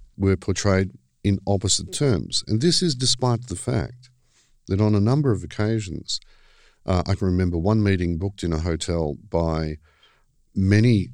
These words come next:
organisations that were looking at how they would mount the case to preserve marriage as, uh,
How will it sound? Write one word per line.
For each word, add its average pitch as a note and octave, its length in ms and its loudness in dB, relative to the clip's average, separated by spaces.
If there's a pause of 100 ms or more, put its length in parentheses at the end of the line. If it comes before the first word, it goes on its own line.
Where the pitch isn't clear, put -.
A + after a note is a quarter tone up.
(140)
organisations F2 920 0
that F2+ 100 -6
were D#2+ 100 -4
looking E2 280 -4
at D2+ 80 -6
how F2+ 180 -2
they E2 180 -2
would D2+ 220 -8 (180)
mount E2+ 320 -2
the E2+ 80 -8
case - 540 -4 (580)
to F2+ 160 -4
preserve F2 580 0
marriage E2 580 -2 (100)
as, D#2+ 420 -2 (180)
uh, D#2+ 140 -2